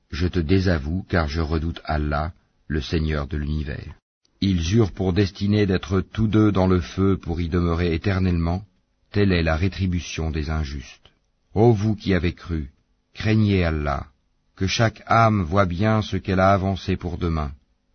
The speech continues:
et craignez Allah, car Allah est parfaitement connaisseur de ce que vous faites.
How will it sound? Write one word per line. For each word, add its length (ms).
et 160
craignez 500
Allah, 540
car 200
Allah 320
est 60
parfaitement 540
connaisseur 640
de 60
ce 120
que 120
vous 160
faites. 280